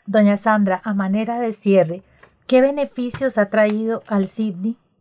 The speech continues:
la implementación del chat en el servicio de referencia virtual? ¿Se ha potenciado en este tiempo de pandemia?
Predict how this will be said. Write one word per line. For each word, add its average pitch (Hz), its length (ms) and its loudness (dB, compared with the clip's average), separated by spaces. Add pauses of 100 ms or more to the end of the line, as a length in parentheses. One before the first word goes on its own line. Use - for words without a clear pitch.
(180)
la 226 120 4
implementación 208 800 2
del 220 260 -2
chat 240 380 -2
en 220 120 2
el 202 100 2
servicio 190 480 -4
de 220 60 2
referencia 185 580 -4
virtual? 180 520 -2 (560)
¿Se - 160 -2
ha 196 80 0
potenciado 247 960 -2
en 208 160 0
este 208 220 -2
tiempo 220 360 -4
de 233 120 -4
pandemia? 214 600 -4